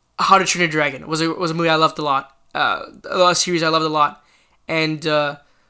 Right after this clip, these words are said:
uh, what's the name? Jay Baruchel. I forget, I can't pronounce his last name.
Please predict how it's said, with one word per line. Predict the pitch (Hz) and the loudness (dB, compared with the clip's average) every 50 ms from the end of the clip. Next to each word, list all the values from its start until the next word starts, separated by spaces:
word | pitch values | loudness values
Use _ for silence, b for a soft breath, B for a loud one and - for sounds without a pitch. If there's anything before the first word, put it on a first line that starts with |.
| _ _ _ - _ _ _ _ _ _ _ _ _ _ - | _ _ _ -20 _ _ _ _ _ _ _ _ _ _ -6
uh, | 143 147 143 | -4 -2 -2
what's | 143 151 - - | -2 -4 -4 -4
the | - | -2
name? | 151 151 147 135 - 160 151 | -2 -2 -2 -2 -4 -4 -2
Jay | 139 185 185 | 2 2 4
Baruchel. | 170 156 175 170 170 165 - 170 160 156 147 143 160 190 202 - | 6 6 6 6 4 2 0 0 0 0 0 -2 -8 -16 -14 -12
I | 170 156 | -12 -12
forget, | - - 156 175 165 | -10 -10 -6 -6 -6
I | 160 | -6
can't | - - 170 160 165 165 170 156 | -4 -4 -4 -2 0 -2 -2 0
pronounce | 156 160 156 147 | 0 -2 -2 -2
his | 151 151 | -2 -4
last | 147 143 139 - | -4 -4 -4 -6
name. | 156 156 | -12 -12